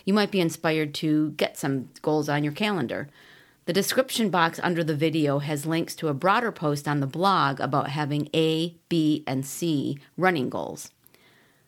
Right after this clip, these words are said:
The fourth video is on choosing your running shoes. If you tuned in last week,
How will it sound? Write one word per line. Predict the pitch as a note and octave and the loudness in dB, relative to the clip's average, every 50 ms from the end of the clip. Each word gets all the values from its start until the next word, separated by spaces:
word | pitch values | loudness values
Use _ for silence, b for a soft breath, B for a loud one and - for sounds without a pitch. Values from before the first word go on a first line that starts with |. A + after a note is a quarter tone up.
| b b - | b b -4
The | F3+ E3+ | -4 -4
fourth | - - C#4 D#4+ F4 E4+ | 2 4 4 4 4 0
video | - - F3 C#3+ C#3 C3+ C3+ C3+ C3+ D3 F3 - - | -2 0 0 2 2 2 0 0 0 0 -2 -2 0
is | - D#3+ D#3+ D3+ D3 - - | 0 0 0 0 -2 -4 -2
on | D3 D3 D3 D3 D3+ D3 C#3+ | 0 0 0 0 0 0 -2
choosing | C#3+ - - B3 A#3+ A#3 - B3+ A#3+ A#3+ A3+ | -2 -2 0 0 0 0 0 0 0 2 2
your | F#3 F3+ F3 | 2 2 2
running | E3 D3 D#3+ D3+ D3 C#3 C3+ C#3 | 2 0 0 0 0 0 0 -2
shoes. | C#3 - - B2 A2 G2+ G2+ - - - B B B B B B B | -4 -6 -6 -6 -4 -6 -6 -8 -10 -16 B B B B B B B
If | - E3+ E3+ | -4 0 0
you | G#3 G3+ | 0 -2
tuned | - - D4+ D4 B3+ | 2 2 2 2 4
in | A3+ F#3 F3+ | 2 2 2
last | G3 A3+ B3 B3+ A#3+ - - D#3+ | 2 2 2 2 0 -4 -4 -4
week, | C#3 C3 C3+ C#3+ - - | -2 -2 -2 -4 -4 -10